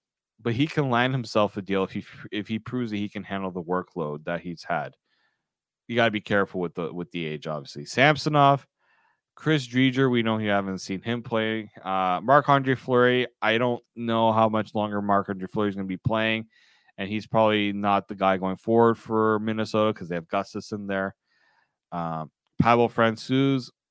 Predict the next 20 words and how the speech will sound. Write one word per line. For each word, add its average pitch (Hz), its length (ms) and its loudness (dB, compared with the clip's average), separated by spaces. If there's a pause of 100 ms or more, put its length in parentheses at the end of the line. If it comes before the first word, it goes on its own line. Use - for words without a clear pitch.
(500)
Francouz, 107 680 -2 (180)
I 98 180 2
don't 101 200 -4
like, 95 240 -4 (180)
you 104 100 -6
know, 90 240 -4 (560)
he's, 113 340 -4
he's 110 320 -4 (160)
proven 120 260 0
to 113 80 -4
be 107 220 -2
an 104 100 -2
o-, 98 220 -4
a 101 80 -6
good 101 320 -4
backup, 101 480 2 (460)
good 107 200 0
one 104 280 0
B 120 180 2
option. 120 520 2